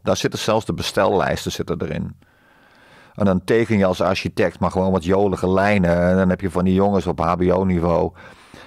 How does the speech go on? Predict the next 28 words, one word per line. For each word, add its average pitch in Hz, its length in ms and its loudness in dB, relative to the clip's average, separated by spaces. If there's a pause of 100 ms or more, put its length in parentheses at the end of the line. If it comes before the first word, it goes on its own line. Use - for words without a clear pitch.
En - 160 -2
die 98 80 2
nemen 95 280 2
de 90 120 0
tekeningen 92 480 0
van 90 100 0
de 90 60 2
architect 90 600 -2
over 95 440 2
in 90 160 0
AutoCAD. 90 720 0
En 101 60 2
dan 95 80 2
wordt 90 200 0
het 82 180 -10
drie 92 260 0
D 80 60 -6
erin 95 500 0
gebracht. - 680 -6 (800)
Met 87 300 -4
Bézier-functies. 92 1300 0
Ja, - 140 -4
ik 80 100 -4
weet 92 180 0
hem 90 100 -2
toevallig 85 320 -4
de 87 180 -6
term. 87 400 -2